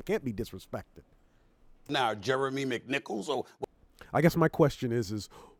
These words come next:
Speaker 1: would you rather be disrespected like that from Screaming A or catch a stiff arm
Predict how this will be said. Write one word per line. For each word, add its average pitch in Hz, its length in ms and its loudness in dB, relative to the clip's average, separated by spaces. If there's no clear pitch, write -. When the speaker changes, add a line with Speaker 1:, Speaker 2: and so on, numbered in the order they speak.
Speaker 1:
would 120 340 -2
you 147 120 0
rather 165 460 4
be 131 240 -2
disrespected 185 760 2
like 160 240 4
that 151 220 4
from 139 180 0
Screaming 160 400 2
A 151 180 4
or 120 440 2
catch - 280 0
a 107 60 -6
stiff - 460 -2
arm 104 380 -2